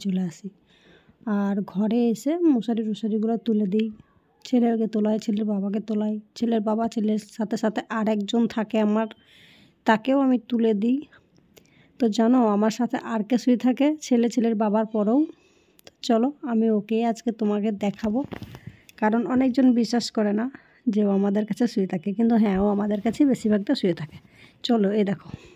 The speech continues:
ওই যে দেখো আমার সোনটা মোনা, ঠিক আছে? অনেকক্ষণ উঠে পড়েছে, উঠে গোটা বিছানায় দৌড়ে বেড়াইছে। তো ওকে আগে বার করতে হবে, নাহলে বিছানায় হয়তো মুতে দিতে পারে, অনেকক্ষণ ঢুকেছে। আর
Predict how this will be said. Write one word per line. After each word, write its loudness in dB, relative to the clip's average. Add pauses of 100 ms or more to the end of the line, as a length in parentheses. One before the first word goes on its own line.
(1700)
ওই 8 (100)
যে 6
দেখো 0
আমার 2 (100)
সোনটা 6
মোনা, 2 (100)
ঠিক -2
আছে? -2 (160)
অনেকক্ষণ 4
উঠে 0
পড়েছে, 0 (140)
উঠে 0 (140)
গোটা 0 (100)
বিছানায় 0
দৌড়ে 2
বেড়াইছে। -4 (380)
তো -2 (140)
ওকে -2
আগে 0 (120)
বার 2 (100)
করতে -2
হবে, -2 (500)
নাহলে 2 (460)
বিছানায় 2
হয়তো 2
মুতে 2
দিতে -2
পারে, 2 (100)
অনেকক্ষণ 0
ঢুকেছে। -2 (1300)
আর 0